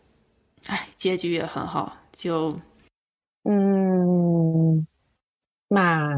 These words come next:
Speaker 1: 这周围还有没有看过双重赔偿的朋友吗？
Speaker 2: 嗯。
Speaker 1: 我觉得，但是也很难说，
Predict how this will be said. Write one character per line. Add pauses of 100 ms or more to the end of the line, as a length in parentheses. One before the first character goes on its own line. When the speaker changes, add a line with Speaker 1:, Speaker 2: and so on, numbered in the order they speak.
(500)
Speaker 1:
这
周
围
还
有
没
有
看
过
双
重
赔
偿
的
朋
友
吗？ (140)
Speaker 2:
嗯。
Speaker 1:
我
觉
得， (220)
但
是
也
很
难
说，